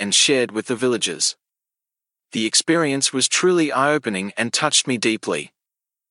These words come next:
It showed me how little one truly needs to be happy and fulfilled, and how much can be gained from living a simple life in harmony with one's community and the environment.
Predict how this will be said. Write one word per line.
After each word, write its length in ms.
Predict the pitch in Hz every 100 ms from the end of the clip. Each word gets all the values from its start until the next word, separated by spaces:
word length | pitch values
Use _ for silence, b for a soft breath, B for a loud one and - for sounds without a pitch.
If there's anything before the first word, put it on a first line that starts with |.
| _ _ _ 143
It 120 | 139
showed 320 | - 160 151
me 120 | 151
how 200 | 139 151
little 300 | 147 165 165
one 220 | 127 113
truly 380 | 110 - 196 180
needs 320 | 143 131 117 -
to 80 |
be 120 | 123 113
happy 360 | 143 151 131
and 140 | 113 107
fulfilled, 580 | 139 - 165 90 87 - -
and 140 | 117
how 200 | 113 156
much 260 | 170 175 -
can 120 | 156
be 120 | 123
gained 340 | 104 131 120 113
from 240 | 127 110
living 220 | 123 127
a 40 | 120
simple 380 | - 175 160 127
life 320 | 127 135 -
in 120 | 104
harmony 440 | - 147 135 92
with 240 | 95 104 -
one's 280 | 131 151 -
community 580 | 143 151 151 92 90 -
and 140 | 113
the 60 | 113
environment. 720 | 107 120 120 107 90 82